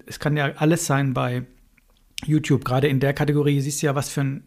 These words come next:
Scheiß in Anführungsstrichen da so oft angeklickt wird.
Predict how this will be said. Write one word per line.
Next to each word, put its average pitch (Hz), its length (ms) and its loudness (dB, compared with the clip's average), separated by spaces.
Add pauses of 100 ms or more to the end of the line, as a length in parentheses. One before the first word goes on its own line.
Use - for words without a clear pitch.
(340)
Scheiß 151 400 0
in 160 60 2
Anführungsstrichen 147 580 -2
da 139 100 2
so 147 100 0
oft - 160 -8
angeklickt 165 480 -2
wird. 156 220 0